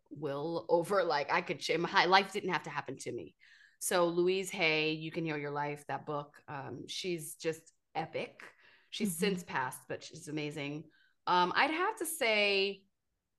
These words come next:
Speaker 1: I'd have to say Oprah Winfrey, because I feel like she's the reason people accept ideas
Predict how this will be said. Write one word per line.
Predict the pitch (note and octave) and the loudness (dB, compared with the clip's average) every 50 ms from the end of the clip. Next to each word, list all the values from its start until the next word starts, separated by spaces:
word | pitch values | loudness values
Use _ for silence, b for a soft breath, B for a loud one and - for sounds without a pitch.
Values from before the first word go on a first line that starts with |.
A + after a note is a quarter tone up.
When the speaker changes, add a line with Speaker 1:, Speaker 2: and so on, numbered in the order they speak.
| _ - - | _ -2 2
Speaker 1:
I'd | C4+ D#4 | 4 4
have | F4 G4 - | 6 4 4
to | - G4+ | 2 -2
say | F#4+ - E4+ C#4+ B3 - - - | -2 0 2 2 2 0 2 2
Oprah | F3+ F#3 F3+ F3+ - - C4 C#4+ D#4 E4 F4+ F#4 F#4 F#4 - _ _ _ _ _ _ _ _ - F#3+ | 2 2 2 0 0 0 2 2 4 2 2 0 -2 -6 -10 _ _ _ _ _ _ _ _ -12 -4
Winfrey, | G3+ A#3 B3 C4 - - - E4 E4+ F4 F4 F4+ F4+ E4+ - F#3 | -2 0 0 0 -2 -4 -2 0 2 4 4 4 4 2 0 -2
because | F3+ C4+ C4+ C4 - - B3+ C#4 C4+ C4 C4 C4 C4 B3+ C4 C4 B3+ A#3 G#3+ G#3+ - _ _ _ _ _ _ _ _ _ _ _ _ _ _ _ _ _ _ _ _ _ _ - | -2 -2 -2 -2 -4 -2 2 6 6 8 8 6 6 4 2 2 -2 -4 -6 -8 -10 _ _ _ _ _ _ _ _ _ _ _ _ _ _ _ _ _ _ _ _ _ _ 4
I | A#3+ C4+ D4+ F4 G4+ G4+ - - - | 8 10 10 10 8 6 0 -2 -2
feel | - E4+ E4+ E4+ D#4+ D4 | 0 2 2 2 4 6
like | C4+ B3 A3+ - | 6 6 6 2
she's | - - - - - - B3+ B3+ C#4 D4 D4+ C4+ G#3+ | -2 -6 -6 -6 -4 -4 -2 0 0 0 -2 -2 2
the | G3+ A3+ A3 | 2 4 4
reason | G#3 F#3 F3 F#3+ G#3+ A#3+ D4 D4 G#3+ F3+ F3+ F3 E3+ E3+ E3 E3 D#3+ D#3+ D#3 - - _ _ _ | 4 0 -4 -4 -2 -2 -2 -2 0 2 4 4 4 4 2 2 0 -2 -2 -4 -8 _ _ _
people | - - C4 C4+ C4+ C4+ A#3+ G#3 F3+ | -12 -8 -8 -6 -2 0 2 4 4
accept | E3 D#3+ - - - - - - - A#3+ A3+ - - - - - - - - - _ _ _ _ _ _ _ _ - F#3 | 4 2 0 -4 -6 -4 -4 0 4 6 8 8 6 4 -2 -8 -8 -8 -10 -14 _ _ _ _ _ _ _ _ 4 6
ideas | G3 F#3 F#3 F3 D3 G3 G3 F#3 F3 E3+ D#3+ D3+ D3 D3 D3+ D3+ D#3+ - | 8 8 8 4 2 0 2 4 6 6 6 4 2 0 -4 -6 -10 -12